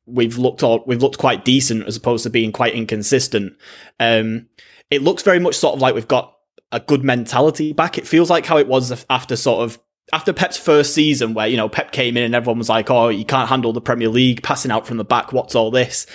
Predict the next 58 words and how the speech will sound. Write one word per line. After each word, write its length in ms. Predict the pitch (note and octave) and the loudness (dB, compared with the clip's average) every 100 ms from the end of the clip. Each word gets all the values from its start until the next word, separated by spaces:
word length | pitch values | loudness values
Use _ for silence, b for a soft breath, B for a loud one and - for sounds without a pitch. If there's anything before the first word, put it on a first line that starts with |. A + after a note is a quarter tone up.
| B B B | B B B
And 140 | C#3+ | 0
sort 240 | C3+ C#3 B2+ | 2 2 2
of, 160 | B2 - b b _ | -2 -8 b b _
you 80 | D3+ | 0
know, 140 | C#3+ B2 | 2 2
that 160 | C#3+ | 0
sense 320 | - C3 C3 | 0 0 0
of 340 | C#3 B2 A2+ - _ _ D3+ | -2 -2 -4 -18 _ _ 2
everyone 300 | D#3 C#3+ C3+ | 4 4 4
out 160 | C3 | 4
there 200 | C3+ C3 | 2 2
has 80 | A2+ | 0
just 160 | B2 A#2+ | -4 -4
spent 220 | A#2 A2+ | -4 -2
a 60 | A2+ | -2
year 340 | A#2 A#2+ A#2+ | 2 2 2
sort 240 | - A2 | -2 -2
of 220 | G#2+ G#2+ - | -2 -8 -4
taking 320 | D3 A#2 A#2 | -2 -2 -4
the 60 | |
piss 260 | A2 C3+ C3 | -2 -2 0
out 160 | A2+ G#2+ | 0 -2
of 100 | G#2+ | -8
us 100 | G#2 | -8
for 40 | |
passing 300 | A#2 B2+ B2+ | -4 -4 -4
it 40 | A2+ | -4
out 120 | G#2+ | -4
from 120 | A#2+ | -4
the 60 | A2 | -2
back. 320 | A#2 G2+ - | -2 -2 -4
Like, 140 | G#2+ B2 | -4 0
let's, 320 | C3 - - | 0 -2 -2
let's 220 | B2+ B2 | -2 0
show 160 | C3+ A#2 | 0 2
them 140 | A2+ | 0
what 120 | A2+ | -2
we 100 | A#2+ | -4
can 180 | A2 A2+ | -4 -4
do. 160 | A2 B2 | 0 0
And 80 | A2 | 2
we 80 | A#2 | 2
went 140 | D#3 | 2
on 100 | F3 | 2
and 80 | D3 | 2
won 120 | C#3 | 2
the 60 | B2 | 2
league 220 | C3 D3 | 0 0
with 80 | D3 | 0
a 40 | |
hundred 300 | B2+ A#2+ A#2+ | -2 -2 -4
points. 300 | - C3 D3 C#3+ | 0 0 0 -2
And 80 | |
I 40 | A#2+ | -2
think 320 | B2+ D#3 - | 0 -2 0
that 160 | D#3 - | -2 0
after 260 | C#3+ - D#3 | -4 -4 0
the, 260 | C#3 C3+ | 2 2